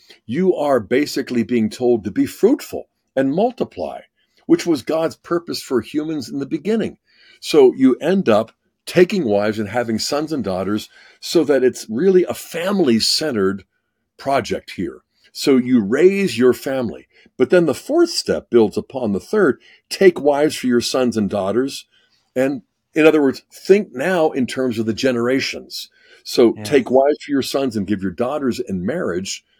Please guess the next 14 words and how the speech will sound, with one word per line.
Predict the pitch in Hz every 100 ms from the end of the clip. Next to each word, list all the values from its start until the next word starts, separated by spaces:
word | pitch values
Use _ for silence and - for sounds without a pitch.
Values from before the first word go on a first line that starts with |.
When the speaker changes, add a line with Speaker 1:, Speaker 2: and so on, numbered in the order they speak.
| _ _ _ -
Speaker 1:
So | - 139 131
you're | 131 131
not | 165 156
just | 131 -
planting | - 139 131 120
the | 101
crop | 110 - 151 131 -
for | - 123 110 104 92
the | 95 92
winter | 117 143 - 98
to | 90 104 -
have, | 120 113 101 -
you | 151
know, | 95 92